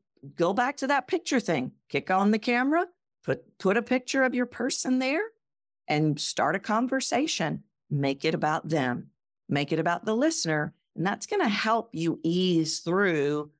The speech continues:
"I hate video, I don't sound good, <laughs> I don't look good." But really a combination of all of these things. But I highly encourage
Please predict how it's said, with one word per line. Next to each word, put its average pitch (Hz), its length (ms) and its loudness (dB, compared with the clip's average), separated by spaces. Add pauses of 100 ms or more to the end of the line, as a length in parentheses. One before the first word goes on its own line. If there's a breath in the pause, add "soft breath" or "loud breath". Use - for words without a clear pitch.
(180)
"I - 120 -4
hate 151 260 0
video, 135 480 0
I 127 140 2
don't 139 180 0
sound 135 320 0
good, 156 360 0
<laughs> - 0 -
I 139 100 0
don't 156 240 -2
look 139 220 -4
good." 139 380 0 (380)
But 196 160 0
really 262 380 -2
a 190 80 -4
combination 202 760 0
of 147 100 -2 (100)
all 165 220 2
of - 140 -2
these 131 300 -4
things. - 520 -6 (500)
But 190 180 -2
I 220 300 -2 (400)
highly 247 520 2
encourage 151 760 0